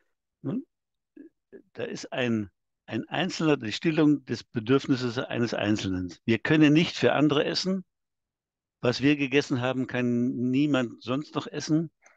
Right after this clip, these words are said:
Und wir können uns auch nicht ein für alle Male satt essen. Das ist eine merkwürdige,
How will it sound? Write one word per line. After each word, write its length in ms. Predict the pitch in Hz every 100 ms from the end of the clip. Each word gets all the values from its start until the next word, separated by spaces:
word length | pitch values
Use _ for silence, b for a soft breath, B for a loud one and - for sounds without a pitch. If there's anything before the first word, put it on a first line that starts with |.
| b b _ _ _ _ _
Und 160 | - 127
wir 80 | 131
können 220 | 143 139
uns 220 | 139 113
auch 200 | 135 135
nicht 300 | 139 131 -
ein 140 | 135 135
für 160 | 139
alle 160 | 123 123
Male 260 | 113 117
satt 260 | 107 113 -
essen. 380 | 82 85 82 82
Das 180 | 104 113
ist 140 | 110
eine 400 | 143 117 113 120
merkwürdige, 680 | 113 120 135 - 123 110